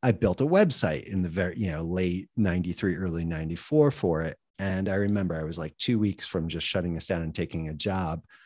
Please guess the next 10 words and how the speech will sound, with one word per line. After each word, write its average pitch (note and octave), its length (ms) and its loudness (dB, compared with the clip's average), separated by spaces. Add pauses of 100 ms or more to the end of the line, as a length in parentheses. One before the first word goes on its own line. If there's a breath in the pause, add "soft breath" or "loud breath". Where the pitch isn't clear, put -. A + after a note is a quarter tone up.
(260 loud breath)
interviewed G#2+ 500 0
for - 140 -6
some, F#2+ 360 0 (300)
you E2 100 -4
know, C#2 320 -12 (140)
friend F#2 320 -4
of F2+ 80 -2
my E2+ 140 -4
parents, E2 460 -6
probably C#3+ 800 -8